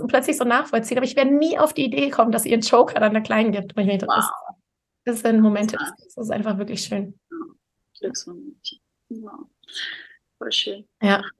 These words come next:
Speaker 1: und da merke ich dann, Nummer, Nummer eins, was ich an Mama sein am meisten liebe, ist die Liebe. <laughs> Ja, ich habe schon gesagt, es ist ein bisschen pathetisch, aber letztendlich die Liebe zu leben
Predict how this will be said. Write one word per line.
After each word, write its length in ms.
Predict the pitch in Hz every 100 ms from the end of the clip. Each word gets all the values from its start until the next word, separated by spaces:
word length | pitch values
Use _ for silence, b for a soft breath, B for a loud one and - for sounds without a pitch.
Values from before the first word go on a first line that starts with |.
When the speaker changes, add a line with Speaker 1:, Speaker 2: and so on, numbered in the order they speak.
| -
Speaker 1:
und 140 | 214
da 120 | 214
merke 220 | 220 220 240
ich 100 | -
dann, 460 | 214 214 220 - -
Nummer, 360 | 202 196 196
Nummer 260 | 190 185 190
eins, 420 | 196 202 196 -
was 120 | 208
ich 140 | - -
an 80 | 190
Mama 200 | 190 190
sein 180 | 214
am 100 | 214
meisten 500 | 196 196 - 214 202
liebe, 560 | 185 190 180 202 208 - -
ist 420 | 196 254 - -
die 60 | 247
Liebe. 720 | 320 311 - 269 285 311 311 -
<laughs> 180 | - 254
Ja, 140 | 240
ich 100 | 226
habe 120 | 226
schon 120 | 226 233
gesagt, 220 | 233 226
es 100 | 220
ist 160 | 233 233
ein 80 |
bisschen 220 | 220 - 220
pathetisch, 580 | - - 220 214 214 - b b b b b
aber 180 | 208 202
letztendlich 580 | 196 196 202 196 196 -
die 140 | 208
Liebe 360 | 196 208 220 -
zu 160 | -
leben 800 | 196 190 202 220 262 277 294 302